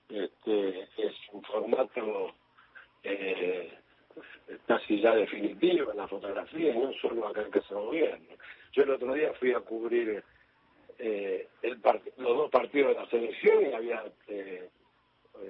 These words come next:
estaban, estábamos nosotros, reporteros tradicionales, y había un montón de chicos con celulares.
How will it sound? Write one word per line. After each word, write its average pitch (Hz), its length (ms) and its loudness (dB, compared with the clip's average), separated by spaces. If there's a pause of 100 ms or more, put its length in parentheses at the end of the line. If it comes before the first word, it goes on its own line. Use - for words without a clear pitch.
(160)
estaban, 110 440 2 (260)
estábamos 110 440 2
nosotros, 98 640 -4
reporteros 101 640 0 (160)
tradicionales, 107 840 -2
y 98 120 -8
había 107 300 -2 (260)
un 98 60 -16
montón 104 380 -2
de - 80 -12
chicos 123 280 -4
con 104 120 -12
celulares. 113 580 0